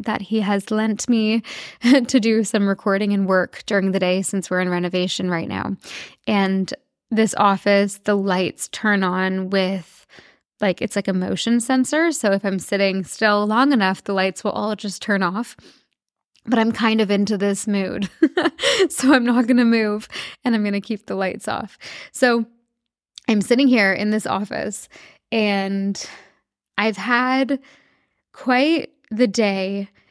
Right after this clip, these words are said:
of big things happening and big milestones being met. So I thought to myself, "What a perfect day to record episode four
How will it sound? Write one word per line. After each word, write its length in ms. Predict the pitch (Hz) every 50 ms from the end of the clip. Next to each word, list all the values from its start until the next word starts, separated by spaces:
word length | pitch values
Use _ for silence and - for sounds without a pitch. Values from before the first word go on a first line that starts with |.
| _ _ -
of 420 | 233 220 208 202 196 190 185 175 -
big 240 | 247 233 247 220 -
things 640 | - 269 240 233 233 233 233 240 247 226 - - - _ - - - - _ _ _ _ _ _ _ _ _
happening 800 | - - 247 247 233 233 - 220 220 220 220 220 214 220 226 240 -
and 580 | - 254 240 233 220 214 208 208 208 202 - -
big 220 | - 233 233 214
milestones 840 | 214 214 214 214 220 220 220 226 220 - - 247 226 226 226 220 -
being 280 | - 226 214 214 220 208
met. 320 | 202 202 196 202 - -
So 160 | - - 247
I 120 | 220 214 214
thought 260 | - 233 220 196 -
to 80 | - -
myself, 480 | 226 214 214 208 - 220 208 208 196 -
"What 120 | 226 220
a 60 | 226
perfect 640 | - - - - - 269 277 269 - - 262 - -
day 240 | - 240 214 202 208 202
to 160 | - - 226
record 560 | 190 202 202 - - - 214 202 196 196 180
episode 500 | - - - 208 196 - 202 196 202 185
four 480 | - - - 226 208 214 214 214 214